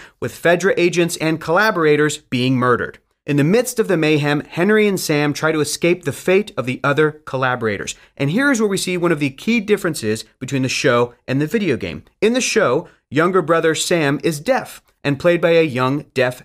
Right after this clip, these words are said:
actor, Kevon Montreal Woodard. This change was made to try and help differentiate between the dynamics of Joel and Ellie,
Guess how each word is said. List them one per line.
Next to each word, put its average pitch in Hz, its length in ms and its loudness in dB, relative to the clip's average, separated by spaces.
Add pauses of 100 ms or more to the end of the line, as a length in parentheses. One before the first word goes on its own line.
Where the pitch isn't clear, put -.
actor, 175 480 -4
Kevon 170 440 0
Montreal 135 580 0
Woodard. 123 360 -2 (340)
This 269 160 0
change 190 360 0
was 175 140 -2
made 147 260 0
to 151 80 -6
try 160 200 -2
and 151 100 -2
help 147 240 -2
differentiate 160 640 -2
between 139 220 -6
the 135 60 -2
dynamics 135 520 -2
of 113 120 -4
Joel 131 280 2
and 117 160 -4
Ellie, 226 380 4